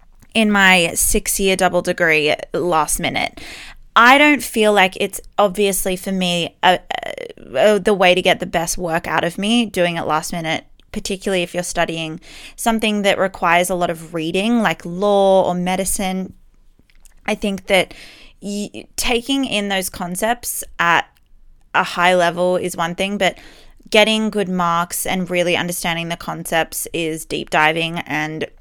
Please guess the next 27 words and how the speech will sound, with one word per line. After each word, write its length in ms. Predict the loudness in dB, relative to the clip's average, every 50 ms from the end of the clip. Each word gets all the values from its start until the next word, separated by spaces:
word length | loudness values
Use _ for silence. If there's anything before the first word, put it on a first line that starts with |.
| -16 -8
getting 300 | -4 -2 -2 -2 -2 -2
that 200 | -2 -4 -4 -6
really, 320 | -8 -6 -6 -4 -4 -4 -2
really 220 | -2 -4 -4 -4
detailed 400 | -4 -6 -6 -4 -4 -4 -2 -2
level 200 | -2 -4 -2 -2
of 80 | -4 -4
analysis. 460 | -4 -6 -6 -6 -6 -6 -6 -6 -4
And 100 | -2 -2
you 60 | -2
just 220 | 0 0 0 0 0
can't 180 | 0 -2 -2
do 140 | 0 0 2
that 220 | 4 4 4 2
overnight. 500 | 2 0 -2 -4 -4 -4 -4 -6 -6 -6
So 280 | -4 -2 0 0 0 -2 -4 -10 -20 -20 -20 -20 -20 -20 -20 -20 _ _ -20 -20 -16 -2
that's 340 | 4 6 6 6 6 6 4
obviously 500 | 4 4 6 4 2 2 0 -2 -2 -2
not 340 | -2 0 0 0 0 -2 -4
what 420 | -6 -4 0 2 2 2 2 -2 -4 0
I 220 | 4 4 6 6 4
recommend, 640 | 2 0 -2 -2 -4 -4 -4 -4 -4 -4 -6 -6 -6
and 100 | -4 -4
it's 180 | -6 -6 -8 -10
not 160 | -8 -4 0
what 160 | 0 0 0
I 240 | 0 -4 -4 -6